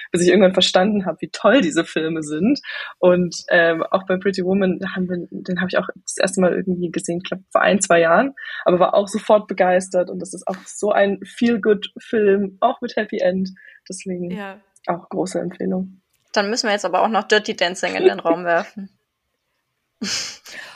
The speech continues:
Speaker 2: Oh,
Speaker 1: Ja.
Speaker 2: Anne.
Speaker 1: <laughs>
Speaker 2: Mann. <laughs> Oh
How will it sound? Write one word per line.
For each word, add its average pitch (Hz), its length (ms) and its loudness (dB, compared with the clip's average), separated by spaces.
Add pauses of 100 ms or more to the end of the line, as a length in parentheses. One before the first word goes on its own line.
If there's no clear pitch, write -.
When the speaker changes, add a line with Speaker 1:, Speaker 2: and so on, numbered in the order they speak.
(140)
Speaker 2:
Oh, - 40 8
Speaker 1:
Ja. 165 340 4 (300)
Speaker 2:
Anne. 185 320 -6 (220)
Speaker 1:
<laughs> - 1200 2
Speaker 2:
Mann. 208 580 0
<laughs> - 60 -4 (1500)
Oh 349 440 4